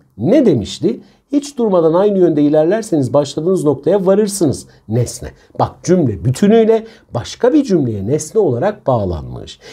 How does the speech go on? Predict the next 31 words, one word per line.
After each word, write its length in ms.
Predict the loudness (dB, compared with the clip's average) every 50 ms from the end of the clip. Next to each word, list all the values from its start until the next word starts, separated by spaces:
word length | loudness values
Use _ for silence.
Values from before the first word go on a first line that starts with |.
| -20 -6 -2
E 80 | -2 0
haliyle 600 | 0 2 2 2 2 2 2 2 2 0 0 -2
iç 220 | -2 -4 -8 -8 -4
içe 180 | -2 -2 0
kaynaşık 580 | 0 0 0 0 0 0 0 -2 -6 -10 -8 -6
cümlede 340 | -4 -2 0 2 2 2 2
yan 320 | 2 2 2 2 2 0
cümlenin 380 | 0 0 2 2 2 2 2 2
görevi 320 | 4 4 4 2 2 2
asla 460 | 2 0 0 0 -2 -4 -4 -2 -2
değişmiyor. 640 | -2 -2 -2 -4 -4 -2 2 4 4 4 4 2 -2 -8 -18 -20 -20 _ -10
Belirtili 720 | -6 -4 -2 -2 -2 -2 -4 -4 -6 -8 -6 -4 -2 0 0
nesne 340 | 0 0 -2 -4 -4 -2 -2
olarak 320 | -2 -2 -4 -6 -8 -8
karşımıza 500 | -8 -8 -8 -8 -10 -10 -10 -10 -10 -12
çıkıyor. 580 | -14 -16 -16 -8 -4 0 0 0 0 -2 -4 -10 -20 _ _ _ -20
Dikkat. 720 | -20 -18 _ -10 -4 -2 -2 -2 -2 -4 -8 -16 -20 -20 _ _ _ _ -4
Peki 240 | -2 -2 -2 -4 -10 -20 _ _ _ 0
gelelim 540 | 2 4 4 4 4 4 4 4 2 0 -4 -14 _ _ _
sıralı 540 | -20 -16 -12 -8 -8 -6 -6 -6 -6 -6 -4
cümleler 520 | -4 -2 0 2 2 2 2 0 -2 -6 _ _ _ _ -2
ve 160 | 0 2 4
bağlı 340 | 4 4 4 4 2 0 0
cümleler. 420 | -2 -4 -6 -6 -8 -12 -14 -18 -20 _ _ _ _ _ -6
Çoğu 260 | -2 0 0 0 0
kaynak 360 | 0 -2 -2 -2 -4 -2 0
zaten 320 | 0 0 2 0 -2 -4
sıralı 440 | -6 -6 -4 0 2 2 4 4 2
ve 180 | 2 0 0 2
bağlı 320 | 2 2 2 2 0 -2
cümleyi 520 | -4 -6 -6 -6 -4 -4 -4 -4 -4 -6